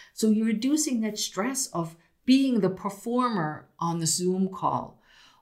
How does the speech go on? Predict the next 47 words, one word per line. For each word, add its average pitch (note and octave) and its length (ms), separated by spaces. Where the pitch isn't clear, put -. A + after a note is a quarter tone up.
or F#3+ 400
that F#3 460
if G3+ 200
you're G3 100
part F#3+ 240
of F#3 80
a F#3 40
Zoom G3+ 280
call, F3+ 160
that E3 200
you E3+ 80
can F3 220
turn F#3 340
off A3+ 260
your E3 100
camera. C3+ 560
You E3+ 100
don't A3+ 120
have B3+ 160
to G#3 80
be G3 280
there D3+ 240
visible E3+ 680
all D#3+ 460
this D3+ 260
ti-, - 100
all D#3 200
the D3+ 80
time. C#3+ 400
So B3 160
start C4+ 520
with C4+ 200
one F#3 640
of E3 300
the D#3 80
biggest E3 420
offenders. C3 560
If F3+ 160
you A3+ 140
find G#3+ 320
you G3+ 60
have F#3 120
a F#3 60
whole F3+ 180
bunch F3+ 240
of F3+ 120
them, E3+ 200